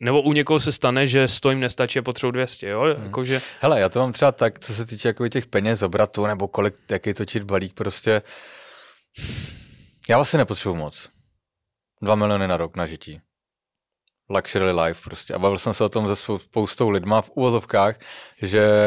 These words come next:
Speaker 2: jako jestli máš sto padesát tisíc nebo tři sta tisíc měsíčně, je v uvozovkách jako, eh, v uvozovkách to samý, když máš milion měsíčně, jasně, tak jako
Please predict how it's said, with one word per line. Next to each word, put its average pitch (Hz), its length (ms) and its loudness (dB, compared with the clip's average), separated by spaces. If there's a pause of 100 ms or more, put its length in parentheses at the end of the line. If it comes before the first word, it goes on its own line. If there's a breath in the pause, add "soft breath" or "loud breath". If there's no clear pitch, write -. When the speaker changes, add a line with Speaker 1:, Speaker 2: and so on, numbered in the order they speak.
(140)
Speaker 2:
jako 110 220 0
jestli 104 180 2
máš 117 140 2
sto - 160 -2
padesát 117 420 4
tisíc 107 380 -6
nebo 107 220 0
tři 101 200 -4
sta - 180 -2
tisíc 101 300 -8
měsíčně, 104 480 -2 (840 loud breath)
je 131 140 4
v - 80 -8
uvozovkách 131 680 2
jako, 123 540 2
eh, 87 760 -4
v 131 60 -6
uvozovkách 123 600 2 (500)
to 120 160 4
samý, 90 520 -2
když 104 140 -6
máš 107 160 0
milion 92 240 0
měsíčně, 104 400 -4
jasně, 107 240 -4
tak 101 160 -4
jako 107 260 -6